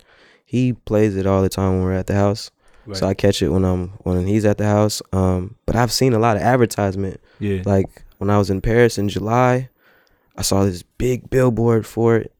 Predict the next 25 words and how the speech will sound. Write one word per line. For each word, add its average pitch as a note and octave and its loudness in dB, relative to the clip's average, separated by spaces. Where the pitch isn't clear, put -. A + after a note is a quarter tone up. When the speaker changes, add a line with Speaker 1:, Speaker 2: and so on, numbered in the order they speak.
Speaker 1:
So F#2+ -8
I C3 4
Speaker 2:
Mm. C3 6
Speaker 1:
was G#2+ 6
just F#2+ 2
like, F2+ -4
"Yeah, - -18
this B2 -6
is G#2+ -6
gonna G#2+ -2
be A2 -6
a A2+ -4
big, C3 2
big C#3 2
show." E3+ 0
I, A#2 2
Speaker 2:
Yeah. G2 -2
Speaker 1:
so, G2+ 2
yeah, G2+ 4
I G#2+ 0
heard C#3+ 6
it's A#2 0
going G#2 0
crazy, A2 0
though. F#2 -4